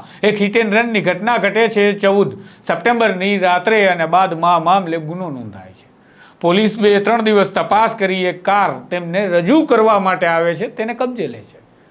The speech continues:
આશ્ચર્યજનક એ ઘટના છે કે પોલીસ આ મર્સિડીઝ કાર કે જે એક સિક્યોરિટી ગાર્ડને કચડીને જતી રહી છે,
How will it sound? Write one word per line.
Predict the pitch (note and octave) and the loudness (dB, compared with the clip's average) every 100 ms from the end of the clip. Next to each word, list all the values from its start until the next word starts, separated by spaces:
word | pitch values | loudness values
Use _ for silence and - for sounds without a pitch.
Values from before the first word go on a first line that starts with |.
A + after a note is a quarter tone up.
| _ _ _ | _ _ _
આશ્ચર્યજનક | E3 E3 G#3+ A3 G#3+ G#3 G3+ | -4 -2 0 2 2 0 0
એ | A3+ A3 D#3+ | 2 2 0
ઘટના | D#3+ D#3+ D3 | -4 -2 -2
છે | C#3+ F3 A3+ - - | 0 -2 -2 -6 -6
કે | - A#3 B3 | 0 2 4
પોલીસ | D#4+ B3+ D#3+ - - _ - | 4 2 0 -6 -20 _ -2
આ | D#3+ E3 | -2 0
મર્સિડીઝ | G#3+ G#3+ D#4 D#4+ A3+ | 0 2 2 2 2
કાર | A#3+ G#3 G#3+ | 2 2 2
કે | G#3 | 0
જે | F3+ F#3 F#3 G#3+ | 2 2 2 2
એક | E3+ F3+ | 0 -4
સિક્યોરિટી | F#3+ F#3+ F3 E3 D3+ | -2 -2 0 -2 0
ગાર્ડને | G3 A3 F3+ D#3+ | 2 0 -2 -2
કચડીને | F#3 F#3 G#3+ G3 E3 C#3+ | -2 0 0 0 -2 -2
જતી | D#3+ C#4 B3+ | -2 0 2
રહી | F#3 E3+ | 0 -2
છે, | F3+ | -6